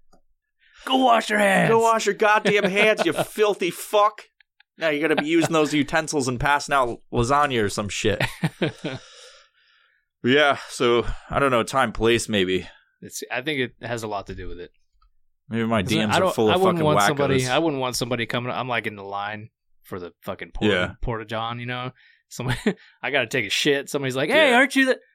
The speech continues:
Speaker 1: be like, "D-, not right now, man. <laughs> Not right now.
Speaker 2: Yeah.
Speaker 1: Talk to me when I'm out." <laughs>
Speaker 2: Yeah.
Speaker 1: Like, if I gotta poop, nope.
Speaker 2: Yeah.
Speaker 1: Don't talk to
Speaker 2: You
Speaker 1: me.
Speaker 2: can wipe my butthole, though.
Speaker 1: <laughs> "You wanna go in here with me? We can talk while,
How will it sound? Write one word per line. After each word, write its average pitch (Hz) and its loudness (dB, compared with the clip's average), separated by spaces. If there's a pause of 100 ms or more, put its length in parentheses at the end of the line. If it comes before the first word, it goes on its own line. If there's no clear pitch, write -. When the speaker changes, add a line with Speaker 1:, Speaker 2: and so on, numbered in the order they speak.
(180)
Speaker 1:
be 139 -4
like, 135 -2
"D-, 165 0
not 151 2
right 156 6
now, 147 2
man. 123 -4 (280)
<laughs> - - (320)
Not 170 0
right 147 4
now. 139 4
Speaker 2:
Yeah. 92 2 (200)
Speaker 1:
Talk 165 2
to 165 -16
me 160 -4
when 156 2
I'm 147 2
out." 143 2 (300)
<laughs> - - (280)
Speaker 2:
Yeah. 175 -4 (920)
Speaker 1:
Like, 117 -4
if 120 -4
I 170 2
gotta 170 4
poop, 196 2 (280)
nope. 101 -14 (140)
Speaker 2:
Yeah. 90 -6 (480)
Speaker 1:
Don't 76 -10
talk - -2
to - -6
Speaker 2:
You - -4
Speaker 1:
me. - -4
Speaker 2:
can 123 -2
wipe 120 2
my 95 -2
butthole, 101 -2
though. - -4 (180)
Speaker 1:
<laughs> - -20
"You 180 -2
wanna 220 4
go 208 4
in 240 2
here 240 4
with 247 2
me? 247 0
We 214 2
can 175 -2
talk 208 2
while, 170 4